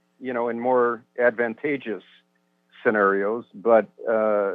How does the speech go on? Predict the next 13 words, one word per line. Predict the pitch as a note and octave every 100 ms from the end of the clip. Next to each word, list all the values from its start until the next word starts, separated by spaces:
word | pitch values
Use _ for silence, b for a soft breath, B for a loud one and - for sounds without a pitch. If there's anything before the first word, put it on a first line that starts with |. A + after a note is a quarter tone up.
| F#2+
really, | A2+ C3+ C#3 A#2
we | A2
try | - A#2+ A#2+
to | A2+ G#2 G2+ _ -
treat | D3+ D3
people | - A2+ A2+ G#2 G2 _ _ _ _ _ _
as | A#2 A2 G#2+ F#2+
members | G#2+ B2+ C3 C#3 B2 -
of | A#2 G2+
the | G#2+ _
same | B2 A2+ A2+ A2
human | - B2 G#2+ G2 -
family. | G#2+ F#2+ F2 -